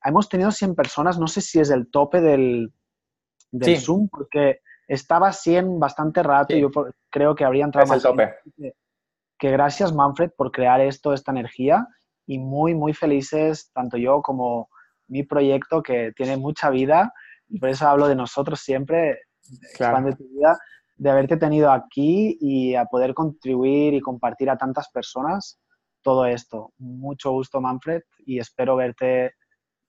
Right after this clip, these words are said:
Speaker 1: pronto aquí en el programa o en persona.
Speaker 2: Claro que sí, no, yo muy contento de contribuir con esto en, en ustedes, <laughs> en ti, en el programa y en la gente.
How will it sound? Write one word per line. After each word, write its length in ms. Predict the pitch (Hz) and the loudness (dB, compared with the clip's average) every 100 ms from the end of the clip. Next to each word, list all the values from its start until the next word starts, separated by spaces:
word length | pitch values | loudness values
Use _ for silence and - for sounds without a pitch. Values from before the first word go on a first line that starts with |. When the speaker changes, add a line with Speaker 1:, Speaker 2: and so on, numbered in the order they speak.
| _ | _
Speaker 1:
pronto 760 | 127 135 135 139 139 139 135 - | 2 2 2 2 4 4 2 -2
aquí 240 | 120 131 | -8 -4
en 80 | 139 | -4
el 80 | 131 | -2
programa 680 | 123 131 147 156 156 156 143 | 2 4 4 2 2 4 2
o 140 | 123 | 0
en 240 | 120 117 113 | -4 -8 -12
persona. 420 | - 113 - 127 110 _ _ - 139 | -14 -12 -10 -10 -10 _ _ -20 -4
Speaker 2:
Claro 340 | 135 135 151 | 0 2 0
que 80 | - | -4
sí, 260 | - 135 135 | -4 -2 2
no, 180 | 131 | 4
yo 180 | 131 131 | 6 6
muy 180 | 131 135 | 6 2
contento 400 | 143 127 123 123 | 0 0 0 4
de 140 | 127 120 | 2 4
contribuir 540 | 120 117 113 113 117 | 0 0 2 2 0
con 180 | 123 117 | 0 0
esto 380 | 117 - 117 113 | -2 -2 0 2
en, 380 | 107 101 - _ | 0 -2 -10 _
en 160 | - 113 | -4 -2
ustedes, 640 | 120 - 135 127 147 180 | -2 0 2 4 2 2
<laughs> 760 | 170 - - 180 185 - - - | 0 0 0 2 2 -2 -8 0
en 200 | 151 - | 2 2
ti, 220 | - 139 | 2 2
en 80 | 143 | 2
el 140 | 139 - | 2 2
programa 580 | 120 127 135 139 135 | 2 4 4 4 2
y 140 | 135 120 | 2 -2
en 60 | |
la 100 | 113 | -2
gente. 380 | - 127 113 - | -2 -4 -4 -6